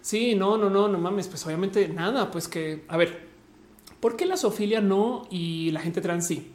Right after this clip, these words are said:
¿No? Porque eso, eso, eso lo he escuchado. Es que la gente trans, lo próximo que viene es la zoofilia y la pedofilia y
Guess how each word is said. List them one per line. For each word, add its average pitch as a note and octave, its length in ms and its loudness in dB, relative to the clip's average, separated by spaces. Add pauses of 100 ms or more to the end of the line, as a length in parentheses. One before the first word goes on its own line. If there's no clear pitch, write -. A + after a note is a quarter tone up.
¿No? G3 180 -6
Porque G#3 200 -2
eso, D4+ 160 -2
eso, D#4 140 -4
eso E4 340 -4
lo E4 60 0
he - 20 -10
escuchado. B3+ 420 -2 (260)
Es C#4+ 160 0
que F4 120 2
la D4+ 100 0
gente A3 180 0
trans, G#3 260 0
lo F3+ 80 -4
próximo F#3+ 260 -6
que D3 100 -8
viene D#3+ 220 -4
es F#3 40 -2
la F3+ 80 -2
zoofilia F#3+ 420 -6
y - 20 0
la F#3+ 140 -4
pedofilia F#3 580 -4
y F#3 100 -4